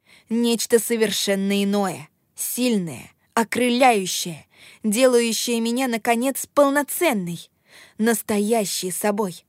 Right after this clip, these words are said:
Я встретила змейку ладонью, всплеском золотых искр, и тьма с шипением растворилась.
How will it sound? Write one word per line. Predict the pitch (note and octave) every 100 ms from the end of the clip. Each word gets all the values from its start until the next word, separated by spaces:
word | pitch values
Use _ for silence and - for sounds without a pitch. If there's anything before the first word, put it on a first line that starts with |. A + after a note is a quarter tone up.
| _ _ _ _ _ _ _ _ _ _ _
Я | B3 D#4
встретила | - E4 D#4 C#4 C4+ B3+
змейку | A#3 C4 C4 - B3
ладонью, | B3 A3 D4+ G3 D#3+ E3+ - - -
всплеском | - - D#4 F4 - C#4+ C#4
золотых | B3+ B3+ C#4 C4 -
искр, | B3+ G3 - - - _ _ - - -
и | G#3+
тьма | - G#3+ B3+ B3
с | F3+ -
шипением | G#3 - B3 A3+ A3 G#3+ G3+
растворилась. | A3 G#3+ - G#3+ A3+ F#3+ D3 -